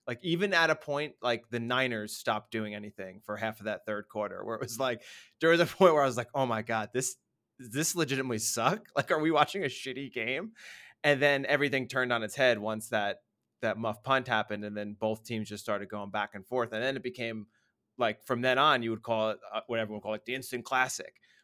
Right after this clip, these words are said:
But I don't know how you put that together. I mean, you talk about this a lot. This is another thing that gripes you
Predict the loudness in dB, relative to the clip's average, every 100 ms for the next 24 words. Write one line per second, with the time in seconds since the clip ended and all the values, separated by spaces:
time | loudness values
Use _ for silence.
0 | -6 0 4 4 4 2 2 0 -4 2
1 | 2 2 -4 -4 -2 -2 -4 -2 4 4
2 | 4 -2 -6 -12 _ _ _ _ _ _
3 | -2 0 2 2 2 2 2 2 2 0
4 | -6 0 2 0 -2 -8 -4 0 0 0
5 | -4 -8 -2 -2 -2 -4 -8 -8 -12